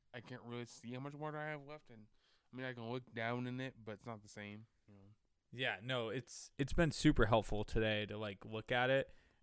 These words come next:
Speaker 2: and realize, like, when I take a really big swig, I'm like, "Oh, shit, like, I went down, like, a good, like, six or
Speaker 1: Yeah.
Speaker 2: eight ounces on that one chug."
Speaker 1: Yeah, but then again, I don't,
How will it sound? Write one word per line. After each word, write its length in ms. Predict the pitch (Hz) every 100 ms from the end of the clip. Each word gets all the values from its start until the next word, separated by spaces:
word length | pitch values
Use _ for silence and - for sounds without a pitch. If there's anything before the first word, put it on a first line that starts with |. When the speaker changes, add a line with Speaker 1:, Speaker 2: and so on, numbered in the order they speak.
| -
Speaker 2:
and 200 | 107 113
realize, 640 | 131 135 123 117 110 -
like, 180 | - 104
when 80 | 120
I 60 | 110
take 240 | - 113
a 80 | 110
really 340 | 104 117 120
big 240 | 113 117 -
swig, 440 | - 117 110 104
I'm 120 | 104
like, 160 | 104 101 -
"Oh, 240 | 147 107
shit, 420 | - - - 131 -
like, 160 | 107 107
I 100 | 110
went 200 | 147 120
down, 380 | 107 107 127 113
like, 240 | 104 104 110
a 160 | -
good, 240 | 110 107 -
like, 160 | 80 -
six 640 | - - - - 120 131
or 20 |
Speaker 1:
Yeah. 60 | 117 -
Speaker 2:
eight 180 | 110 110
ounces 440 | 107 120 - 101 107
on 160 | 104
that 160 | 101 104
one 340 | 110 117 107
chug." 460 | 101 120 110 98 104 - _ _ _ _ _
Speaker 1:
Yeah, 200 | 120 113
but 160 | 117 165
then 120 | 180
again, 140 | 175
I 80 | 156
don't, 200 | 170 185